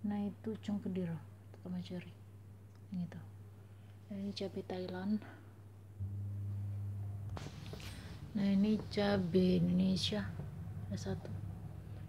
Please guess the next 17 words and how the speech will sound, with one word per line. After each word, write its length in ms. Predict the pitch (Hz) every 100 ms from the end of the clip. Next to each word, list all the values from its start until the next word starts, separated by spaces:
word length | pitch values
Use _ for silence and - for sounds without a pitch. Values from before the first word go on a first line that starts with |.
| - -
Ini 160 | 202
cabai, 720 | - 196 175 180 190 185 185 170 - - 214
oh, 160 | 208
nggak 160 | 202 170
salah 160 | 214 214
cabai 480 | 196 196 196 196 - - - -
Indonesia 320 | 202 190 190
juga 320 | 175 170 165
ini. 120 | 156 - - - - - - - - -
Nah, 160 | 202 196 -
tiga 400 | 226 196 214 214
ini, 880 | 214 214 180 180 180 185 214 247 240 - - - - -
tiga 240 | 208 190 180
ini, 160 | 170
kelihatan 400 | 156 190 196 185
nggak? 120 | - - - - - - - - - - - - - - - - - - - - - - - - -
Nah, 100 | -